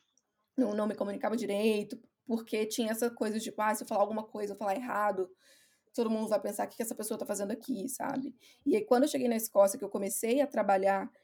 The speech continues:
eh, direto com empresas daqui, eh, aí também tô ainda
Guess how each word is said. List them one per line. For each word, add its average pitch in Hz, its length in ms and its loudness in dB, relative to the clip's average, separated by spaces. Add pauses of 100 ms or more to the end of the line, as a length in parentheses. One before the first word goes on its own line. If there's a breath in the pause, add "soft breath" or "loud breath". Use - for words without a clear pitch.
(220)
eh, 185 440 4 (640)
direto 220 380 4
com 240 60 -2
empresas 196 380 -2
daqui, 262 640 0 (800)
eh, 190 460 10
aí 196 320 2 (240)
também 220 380 2
tô 226 180 6
ainda 269 480 10